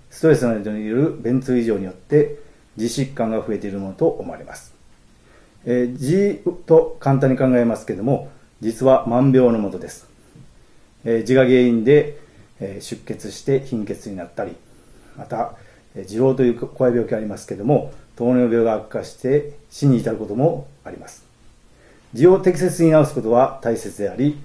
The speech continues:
えー、患者さんが放置しないで、必ずお医者さんに診てもらうことが重要であると考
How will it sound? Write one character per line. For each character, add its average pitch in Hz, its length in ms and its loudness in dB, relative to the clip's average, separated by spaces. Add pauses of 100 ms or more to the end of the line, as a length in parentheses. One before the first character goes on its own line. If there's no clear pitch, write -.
(440)
え 98 380 -10
ー、 - 40 -20
患 117 140 -4
者 113 100 -2
さ 117 160 0
ん 117 140 0
が - 420 2
放 147 140 2
置 147 140 4
し - 160 -6
な 147 100 4
い - 40 2
で、 - 180 -10 (220)
必 135 300 2
ず 180 140 6 (100)
お 117 80 -2
医 107 40 -4
者 104 100 -8
さ 110 160 -6
ん 113 100 -2
に 143 100 -2
診 110 140 -6
て 117 120 -4
も 107 100 -6
ら 101 80 -6
う - 20 -8
こ 123 80 -10
と 156 80 0
が - 240 2
重 101 120 -10
要 98 40 -6
で 92 80 -10
あ - 40 -10
る - 60 -16
と 156 140 -4
考 - 140 -12